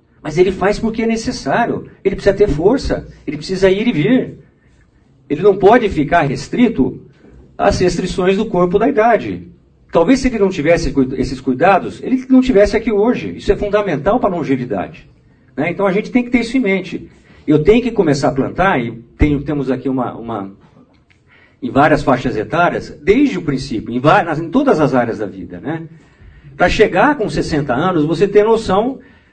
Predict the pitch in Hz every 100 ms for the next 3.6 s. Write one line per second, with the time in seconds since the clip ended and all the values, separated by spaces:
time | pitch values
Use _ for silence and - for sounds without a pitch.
0 | - 208 185 160 143 135 170 208 147 117
1 | 95 - - _ _ _ 139 147 139 -
2 | 135 151 156 139 160 175 139 143 170 165
3 | 254 - 240 214 120 87